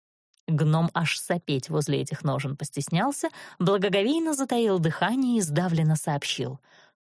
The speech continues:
«Друидский даркан. В просторечии окуньком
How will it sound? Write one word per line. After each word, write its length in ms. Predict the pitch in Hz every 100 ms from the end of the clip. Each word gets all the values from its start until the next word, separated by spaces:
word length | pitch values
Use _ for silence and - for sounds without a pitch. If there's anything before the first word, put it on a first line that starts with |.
| -
«Друидский 760 | 135 131 147 156 156 - -
даркан. 580 | 147 143 - - 139 120 - _ _ _ _ _
В 120 | -
просторечии 920 | - 170 - - 143 190 - 190 175 156 - - _
окуньком 760 | 170 156 175 165 - 185 147